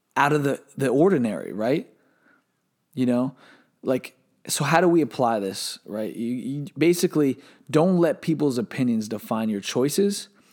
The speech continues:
and don't let their opinions become your reality. You need to start to shift your thinking to why not, right? Why not? Why not me? Like,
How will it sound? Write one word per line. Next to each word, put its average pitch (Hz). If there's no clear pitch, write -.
and 123
don't 131
let 127
their 123
opinions 120
become 117
your 104
reality. 98
You 123
need 143
to 147
start 143
to 117
shift -
your 139
thinking 113
to -
why 107
not, 110
right? 107
Why 127
not? 139
Why 139
not 180
me? 147
Like, 123